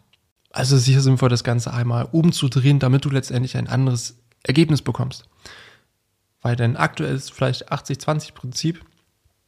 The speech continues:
achtzig Prozent, äh, hochkalorische Sachen, die du meist unbewusst isst, führen dazu, dass du einfach auch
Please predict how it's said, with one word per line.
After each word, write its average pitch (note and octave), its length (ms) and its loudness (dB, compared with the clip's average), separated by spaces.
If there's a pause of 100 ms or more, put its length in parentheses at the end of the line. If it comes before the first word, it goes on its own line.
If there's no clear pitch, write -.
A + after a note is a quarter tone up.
(340)
achtzig B2+ 380 -4
Prozent, - 640 -2
äh, A2+ 260 -2
hochkalorische C#3 760 2
Sachen, B2+ 500 -2 (360)
die B2+ 100 0
du B2+ 80 2
meist B2 380 -2
unbewusst C#3 580 2
isst, - 360 -4 (1300)
führen D#3 220 2
dazu, C3 240 0
dass A#2+ 260 -4
du C3 120 -6
einfach A#2 440 -4
auch A2+ 320 -6